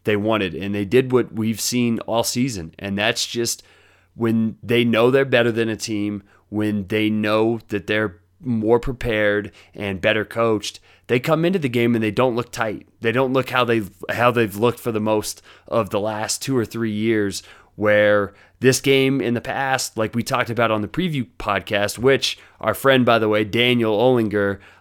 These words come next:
of Inside N U, I think he nailed. I think he called fifty-two to three in this one. So shout out to Daniel. He was right on the money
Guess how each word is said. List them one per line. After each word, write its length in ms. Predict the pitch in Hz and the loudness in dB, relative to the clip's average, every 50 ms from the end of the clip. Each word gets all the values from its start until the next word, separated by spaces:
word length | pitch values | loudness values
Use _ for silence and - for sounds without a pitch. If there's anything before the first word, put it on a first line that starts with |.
| - - | -6 0
of 540 | - 117 113 110 107 104 101 92 90 - _ - - - - | 2 2 4 4 4 4 2 0 -6 -16 _ -20 -20 -14 -4
Inside 480 | - 127 123 123 - 143 123 113 110 | 0 0 2 2 2 4 4 4 4
N 240 | 92 107 113 113 110 | 2 0 0 0 0
U, 240 | 107 110 117 113 101 | 2 2 2 2 2
I 100 | 95 101 | 0 0
think 220 | - 165 175 165 | 0 -2 -2 -2
he 120 | - 165 135 | -2 -2 0
nailed. 340 | 123 131 147 127 101 95 | 2 4 4 4 4 4
I 80 | 92 98 | 2 0
think 180 | - 147 147 143 | 0 -2 -4 -4
he 100 | 160 147 | -6 -4
called 280 | - 156 139 127 - | 0 0 0 0 0
fifty-two 760 | - - 131 123 - 131 117 - 123 123 120 117 113 107 101 - - - - _ - | -2 -4 -4 -4 -4 -6 -6 -4 -2 -2 0 0 -2 -4 -6 -10 -20 -20 -20 _ -4
to 120 | - 135 | -2 -2
three 360 | 113 - - 120 131 139 143 135 | -2 -2 -2 0 4 4 6 4
in 100 | 117 107 | 4 2
this 220 | 104 101 - - | 0 -2 -2 -4
one. 160 | 107 95 95 | -6 -6 -6
So 180 | 92 - 107 101 | -6 -6 -6 -4
shout 300 | - - 135 127 135 139 | -2 0 0 2 2 2
out 120 | 143 135 - | 2 0 -2
to 60 | 127 | -4
Daniel. 420 | 117 123 127 131 131 123 110 101 | 0 2 4 4 4 2 2 0
He 140 | 95 98 110 | -2 -4 -4
was 160 | 107 113 98 | -4 -4 -2
right 220 | 98 113 113 117 117 | 0 2 2 2 2
on 140 | 117 117 | 2 0
the 60 | 117 110 | 0 -2
money 440 | 107 107 110 110 107 101 98 95 | -2 -2 -2 0 0 -2 -4 -4